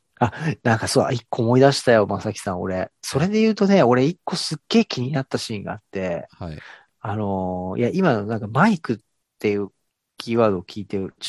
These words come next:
Speaker 1: と思い出したんですけど、
Speaker 2: はい。
Speaker 1: あのね、えーっと、何分だったかな。あの、ポップがマームと会話し終えた後に、
Speaker 2: はい。はい。
Speaker 1: えーっ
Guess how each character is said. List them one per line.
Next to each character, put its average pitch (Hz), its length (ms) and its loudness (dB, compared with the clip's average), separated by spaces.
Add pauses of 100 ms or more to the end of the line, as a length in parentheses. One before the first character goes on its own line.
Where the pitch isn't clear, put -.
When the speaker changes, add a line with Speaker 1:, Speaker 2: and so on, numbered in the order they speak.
Speaker 1:
と 101 100 -6
思 98 200 -8
い 101 40 -4
出 104 80 -4
し - 80 -10
た 87 100 -6
ん 80 60 -10
で - 40 -16
す - 80 -18
け 82 80 -12
ど、 87 400 -10
Speaker 2:
は 85 80 -8
い。 - 20 -10 (380)
Speaker 1:
あ 104 120 -8
の 101 100 -6
ね、 90 380 -8 (560)
え 175 160 -10
ー - 40 -18
っ - 20 -20 (420)
と、 90 380 -12
何 127 360 -12 (140)
分 - 300 -18
だ 113 120 -18
っ 117 60 -20 (180)
た 120 80 -14
か 95 140 -14
な。 90 460 -14
あ 110 160 -12
の、 98 380 -12 (100)
ポ 277 140 4
ッ 330 60 0 (240)
プ 98 140 -4
が 104 520 6
マ 262 320 4
ー 147 40 0
ム 107 160 -8
と - 240 -6
会 175 500 4
話 175 220 6
し - 260 -6
終 170 240 4
え 92 80 2
た - 260 -2
後 95 260 -4
に、 110 500 -8 (140)
Speaker 2:
は 113 80 -8
い。 - 20 -6
は 87 60 -8
い。 - 20 -14 (560)
Speaker 1:
え 101 160 -6
ー 92 40 -8
っ - 20 -20